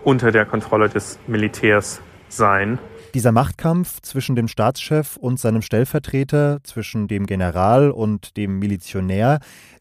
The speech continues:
Speaker 2: ist jetzt offenbar eskaliert. Von wem diese Eskalation ausgegangen ist, ist bislang aber noch unklar.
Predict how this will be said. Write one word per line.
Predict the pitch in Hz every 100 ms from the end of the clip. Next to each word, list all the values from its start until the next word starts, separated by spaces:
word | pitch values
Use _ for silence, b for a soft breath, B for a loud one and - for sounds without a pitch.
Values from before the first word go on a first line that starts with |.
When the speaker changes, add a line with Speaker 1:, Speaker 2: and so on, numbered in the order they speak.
| -
Speaker 2:
ist | 123 - -
jetzt | 120 - -
offenbar | 127 127 113
eskaliert. | 107 - - 95 131 180 - - _
Von | - 113
wem | 107 131
diese | 135 123
Eskalation | 117 - 107 101 - 110
ausgegangen | 107 139 - 113 98 104
ist, | 104 139 - -
ist | - 120 -
bislang | - 110 - 101
aber | 101 98 101
noch | 107
unklar. | 101 87 - 78 73